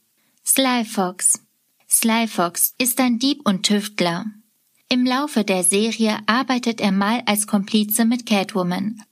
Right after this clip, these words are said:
mal wetteifert er als Konkurrent mit ihr um wertvolle Gegenstände, die es zu stehlen gilt. Daneben wetteifert er auch vereinzelt mit Batmans Assistenten Robin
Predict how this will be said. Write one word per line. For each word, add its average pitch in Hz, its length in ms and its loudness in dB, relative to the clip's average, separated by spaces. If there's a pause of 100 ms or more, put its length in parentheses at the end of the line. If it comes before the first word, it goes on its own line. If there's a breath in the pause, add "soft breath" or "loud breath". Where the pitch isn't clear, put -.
(120)
mal 254 300 2
wetteifert 202 580 0
er 185 220 0
als - 180 0
Konkurrent 196 640 0
mit 208 220 0
ihr 208 240 0
um 220 220 2
wertvolle 220 480 0
Gegenstände, 185 800 0
die 202 220 2
es 196 160 -4
zu 190 100 0
stehlen 180 560 0
gilt. 185 400 -4 (400)
Daneben 226 560 2
wetteifert 196 560 -2
er 208 240 0
auch 214 160 0
vereinzelt 226 760 0
mit 175 220 -2
Batmans 208 500 0
Assistenten 214 800 0
Robin 202 520 -2